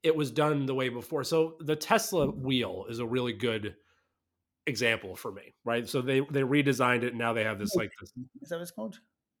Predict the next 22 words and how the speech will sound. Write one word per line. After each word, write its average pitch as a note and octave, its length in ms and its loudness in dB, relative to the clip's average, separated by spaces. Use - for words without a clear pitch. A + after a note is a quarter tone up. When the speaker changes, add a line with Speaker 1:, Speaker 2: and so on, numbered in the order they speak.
Speaker 1:
Yeah, C#3 260 2
whatever. A#2+ 320 0
Yeah. G#2 320 -4
Like, B2+ 260 -4
Speaker 2:
Yeah. D#3 140 -4
Speaker 1:
so, F#3 340 4
so G3 500 0
cool, C4 460 8
I C3 120 6
guess, B2 520 0
that C3+ 220 -2
you C#3 500 2
could D#3 200 2
take D#3+ 260 4
a D3 80 4
thing C3 380 0
that B2 260 -4
can B2 160 -4
be A#2+ 140 -2
different, A2 540 -2
but C#3+ 140 0
also, E3 680 2